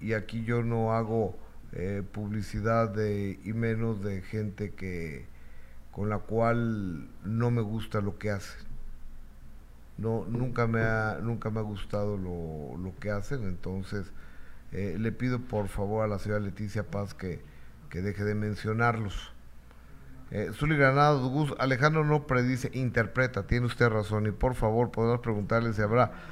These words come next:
un ritual para el eclipse de mañana que se necesita. El programa es de Gus y él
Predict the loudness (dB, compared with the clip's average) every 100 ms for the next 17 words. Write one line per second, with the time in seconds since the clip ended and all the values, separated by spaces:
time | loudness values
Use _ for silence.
0 | -4 2 4 4 2 6 6 6 2 -10
1 | -8 4 6 6 4 4 4 2 2 2
2 | 2 4 4 4 4 4 6 4 4 4
3 | 2 0 2 2 2 0 0 -2 -2 -2
4 | -4 4 6 6 2 -10 -18 -16 -16 -8
5 | -2 -2 2 6 8 10 10 10 8 6
6 | 4 6 6 6 4 4 4 4 2 2
7 | 4 8 8 6